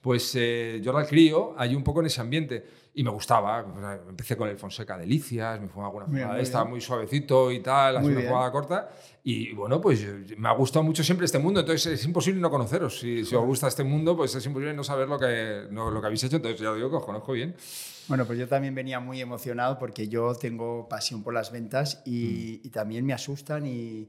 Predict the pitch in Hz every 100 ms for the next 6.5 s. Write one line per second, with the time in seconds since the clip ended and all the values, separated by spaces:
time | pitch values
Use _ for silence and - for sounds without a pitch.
0 | - _ 139 120 - - 123 147 156 117
1 | 143 147 107 98 113 131 113 - _ _
2 | 131 123 123 120 117 120 120 - 123 117
3 | - - 123 104 - - 131 127 120 113
4 | 110 165 190 113 - 120 117 113 113 123
5 | 123 160 - - 110 104 - 127 160 139
6 | 131 - 139 120